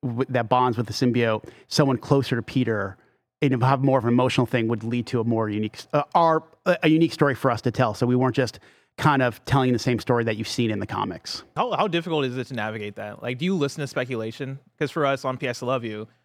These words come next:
Speaker 2: there've been plenty of times where we have talked about, like,
Speaker 1: Yes.
Speaker 2: "Right, is it Harry? Is it, is it not Harry?" I've even brought up, like, the idea of, like,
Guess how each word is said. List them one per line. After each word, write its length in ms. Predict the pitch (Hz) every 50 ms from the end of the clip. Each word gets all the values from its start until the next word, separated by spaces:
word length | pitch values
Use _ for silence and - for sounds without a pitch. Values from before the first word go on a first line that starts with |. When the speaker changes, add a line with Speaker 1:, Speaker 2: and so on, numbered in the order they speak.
| _ _
Speaker 2:
there've 120 | 147 147
been 100 | 147 139
plenty 200 | 143 143 127 127
of 60 | 120
times 260 | 120 131 120 120 120
where 80 | 139 127
we 80 | 127 127
have 200 | 131 131 127 -
talked 200 | 127 117 113 117
about, 220 | 123 117 113 113
like, 140 | 113 107 104
Speaker 1:
Yes. 340 | - - - - - - 123
Speaker 2:
"Right, 160 | 123 113 131
is 120 | 147 143 175
it 60 | 151
Harry? 260 | 160 170 160 165 165
Is 300 | 165 180 180 202 - -
it, 160 | 226 285 269 -
is 140 | 247 226 165
it 60 | 185
not 180 | 175 170 165 160
Harry?" 360 | 156 160 160 156 160 160 165
I've 240 | 165 - 156 175 160
even 180 | 165 165 160 151
brought 180 | 139 135 135
up, 120 | 135 131 -
like, 140 | 131 127
the 100 | 120 135
idea 240 | 131 127 123 131 127
of, 80 | 123 120
like, 200 | 123 117 107